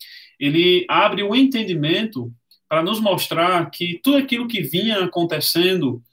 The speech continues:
que acontecia como tribulação no mundo, como dificuldades, adversidades, perseguição à igreja, juízo aos,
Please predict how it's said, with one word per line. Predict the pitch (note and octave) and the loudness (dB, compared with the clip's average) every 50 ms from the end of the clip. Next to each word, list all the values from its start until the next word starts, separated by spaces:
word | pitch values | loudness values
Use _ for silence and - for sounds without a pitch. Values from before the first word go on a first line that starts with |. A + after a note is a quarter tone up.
| _ _ _ | _ _ _
que | - F3 F3 F3+ F3+ F3 E3+ E3+ E3 E3 - - - | -6 -4 -2 0 0 2 2 2 2 2 0 -4 -6
acontecia | - - - - G#3 G3+ G#3 G#3 G3 - - B3+ B3 | -4 -4 -2 0 -2 -2 0 -2 -2 -2 -2 -2 -2
como | - A3 G#3+ G#3 F#3+ - | -4 -4 -4 -2 -4 -4
tribulação | - A3 A3+ F#3+ F#3+ G3 F#3 E3 D3 - - - F#3 G#3 A3+ A3 F#3+ | -4 -6 -6 -4 0 2 2 2 2 2 0 0 0 0 0 0 0
no | E3+ D3+ | -2 -2
mundo, | C#3 C#3+ E3+ G3 A3 G3+ E3 D#3 | 0 0 0 -2 -2 -2 -4 -6
como | - - D#3 D#3 C#3+ | -6 -6 -4 -4 -4
dificuldades, | C#3+ F#3+ F#3+ - G3+ G3 - F3 C#3+ C3 C#3+ D#3 E3 F3 F3+ F3 - - - - | -4 -4 -6 -8 -8 -8 -6 -6 -4 -2 0 2 2 2 0 0 -4 -6 -6 -2
adversidades, | E3+ F3 F3+ E3+ D#3+ E3 E3 E3 - - C3+ B2 C3 D3 D#3+ E3 E3 D3+ D3+ D3 C#3+ - - _ _ _ _ _ | -2 -2 -2 -2 -2 -2 -2 -2 -4 -6 -4 -2 0 0 2 2 0 0 -2 -4 -4 -6 -10 _ _ _ _ _
perseguição | D#3 D3 D3 - F3 E3+ E3 D#3 - E3 D#3+ D#3+ | -6 -4 -2 -2 -2 0 -2 -2 -2 -2 -2 -2
à | D3 | -2
igreja, | C3 B2+ B2 C#3 D3+ D#3+ D#3 D3 C#3 | 0 2 2 2 2 2 0 -2 -2
juízo | C3 B2+ D#3 F3+ E3+ D#3+ E3 F#3 G#3 G#3+ G3 D#3 D3+ C#3 B2+ B2 B2+ - _ _ _ - | -2 0 0 2 2 2 2 2 2 0 0 -2 0 0 -2 -2 -4 -10 _ _ _ -4
aos, | - C#3+ D3 D3 D3 C#3+ - - - - - - - | 0 2 2 2 2 0 -2 -4 -4 -6 -8 -8 -12